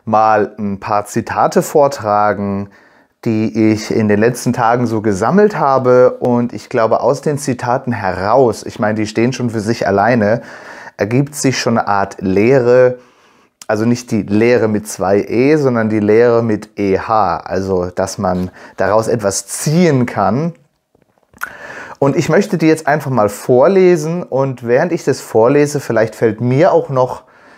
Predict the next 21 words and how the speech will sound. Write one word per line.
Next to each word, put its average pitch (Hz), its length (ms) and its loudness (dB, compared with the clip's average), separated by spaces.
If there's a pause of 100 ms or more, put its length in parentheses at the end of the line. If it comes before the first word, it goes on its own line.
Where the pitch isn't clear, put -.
(120)
was 110 260 -4
dazu - 500 -4
ein 110 460 2
und 120 140 0
das 110 160 -4
werde 110 160 2
ich 117 100 -2
natürlich 107 360 -2
dann 101 120 -4
auch - 160 -4
zum 104 220 -6
Besten 98 400 -2
geben. 85 460 -4 (340)
Das - 100 -6
erste 147 460 0
Zitat, 131 460 -2
was 123 120 -2
ich 127 220 -4
toll 123 280 4
fand, 151 520 -2 (580)
war: 113 600 0